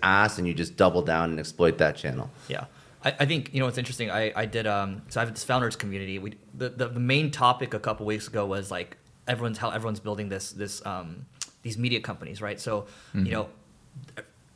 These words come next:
Speaker 2: going hard on YouTube, going hard on LinkedIn, going hard everywhere where there's strong organic reach. And so I've talked about this on marketing school before, where if, if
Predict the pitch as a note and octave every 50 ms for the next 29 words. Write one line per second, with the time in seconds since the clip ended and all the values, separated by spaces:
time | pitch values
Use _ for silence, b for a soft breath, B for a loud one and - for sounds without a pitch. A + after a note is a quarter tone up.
0 | - - - C3+ C3+ C3+ B2 B2 B2+ B2+ B2 A#2 A#2 A#2 A#2+ A2+ - - A2+ G#2+
1 | G#2+ - B2 B2 B2 A#2 A#2 A#2+ A#2+ A2+ G#2+ A2 A2+ A2 A#2 A2 A2+ A2+ B2 B2+
2 | B2 B2+ B2 A#2+ A2 A#2 A#2 A#2+ A2 G2+ G2+ A2 G#2+ A2 G#2+ G2 G2+ - - -
3 | B2+ G#2+ G#2+ G2+ G2+ G2+ G#2 G2 G2+ G2 - G#2 G2+ A#2 C#3+ C#3+ - - b b
4 | b b b b b b B2 C3 B2 C3 D3 C#3+ - F3 F3 E3+ E3 C#3+ C3 C3
5 | C3 B2 A#2+ G#2+ G2+ A2 A#2 - B2 A2 G#2+ - - A2 G#2+ G2+ G2 G2+ G2 -
6 | G#2+ G#2 G2+ F#2+ G2 A2 G#2+ G#2 G#2 G#2 B B B B - - - _ _ _
7 | - - - - C3+ C3 - C3 - - B2 B2 - -